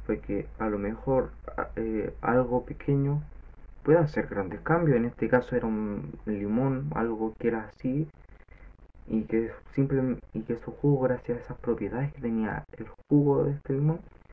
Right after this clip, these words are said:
pudimos solucionar un problema el cual afecta a muchas personas y a lo mejor muchas personas no, no saben de esto y por eso mismo, y, y a lo mejor los champús no, no les sirve y esto a lo mejor le estaría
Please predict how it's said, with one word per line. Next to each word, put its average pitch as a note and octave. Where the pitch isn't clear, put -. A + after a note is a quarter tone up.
pudimos C3
solucionar A#2
un A#2+
problema A2+
el G2+
cual G#2+
afecta A2
a G2
muchas A#2
personas D#3+
y C#3+
a B2
lo A#2
mejor A2+
muchas C#3+
personas D3
no, A2
no G#2+
saben E3
de E3+
esto E3+
y C#3+
por A2+
eso A#2
mismo, C#3
y, A2
y G#2+
a G#2+
lo G#2
mejor A2
los C3
champús B2+
no, A#3
no A#2
les -
sirve C#3
y C#3
esto D3
a -
lo C#3
mejor B2+
le B2+
estaría B2